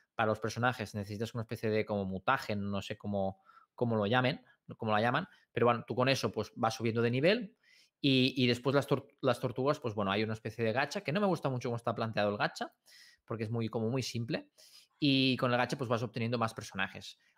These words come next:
Hay bastantes personajes, ¿vale? Eh, hay bastantes personajes. La verdad es que, mm, en cuanto al roster, pues, hay bastante variedad. Hay algunos personajes que no sabía ni que existían, pero bueno, eh, eso es normal.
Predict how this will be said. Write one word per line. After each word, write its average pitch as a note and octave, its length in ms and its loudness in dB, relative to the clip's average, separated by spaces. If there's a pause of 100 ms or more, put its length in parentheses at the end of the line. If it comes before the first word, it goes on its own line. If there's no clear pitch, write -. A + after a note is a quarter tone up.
Hay F#3 120 6
bastantes G3 340 4
personajes, - 680 -2
¿vale? C3+ 400 -4
Eh, G#2+ 560 -2
hay A#2+ 100 -2
bastantes B2 320 -6
personajes. A2 580 -8
La G2+ 120 -4
verdad G2+ 200 -2
es - 80 -6
que, A2+ 380 -2
mm, G#2+ 220 -4 (440)
en G#2+ 160 -8
cuanto A2 280 2
al G#2 100 4
roster, A2+ 520 0
pues, G2+ 260 -6 (180)
hay A2 140 0
bastante A2 560 0
variedad. G2+ 440 0 (260)
Hay F#3 120 4
algunos F#3+ 260 6
personajes C3+ 460 2
que A#2+ 120 2
no A#2+ 160 0
sabía B2 280 2
ni G#2+ 120 -2
que G#2+ 100 -4
existían, B2 600 -8 (520)
pero A2 140 0
bueno, A2 200 0 (180)
eh, F2+ 420 -4 (340)
eso A2 140 -10
es G#2 60 -10
normal. G#2+ 420 -2